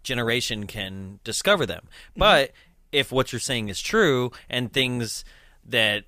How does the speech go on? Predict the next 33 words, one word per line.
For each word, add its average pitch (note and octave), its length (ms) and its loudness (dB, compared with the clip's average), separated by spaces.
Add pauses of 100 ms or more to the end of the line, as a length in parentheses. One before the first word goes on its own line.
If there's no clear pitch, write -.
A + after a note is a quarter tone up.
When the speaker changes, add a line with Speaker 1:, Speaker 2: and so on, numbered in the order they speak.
(480)
Speaker 1:
I F3+ 60 2
don't D#3+ 120 4
know, C3+ 160 2
make D3 720 -2
people B2+ 360 -2
at - 100 -4
least B2+ 240 0
latch G#2+ 320 2
on B2 160 2
to C3 60 -2
Netflix C3+ 440 -2
and A2+ 120 -6
keep B2+ 160 -4
Speaker 2:
Yeah. B2 80 -2
Speaker 1:
giving A#2 240 0
them A#2 180 0
money C3 340 -2
so B2+ 160 -2
that G#2 200 -4
they A#2 140 0
can A2+ 200 -8
keep A2 260 -10
growing A2 460 0
as G2+ 140 -8
a G2+ 40 -10
company C#3 560 -6 (320)
aren't A#2+ 280 -2
happening, G3 600 -2 (680)
that's C#3 260 2
a G#2+ 60 -6
problem. - 460 0
Speaker 2:
Yeah. - 200 -14 (160)
Speaker 1:
Yeah. D3+ 280 2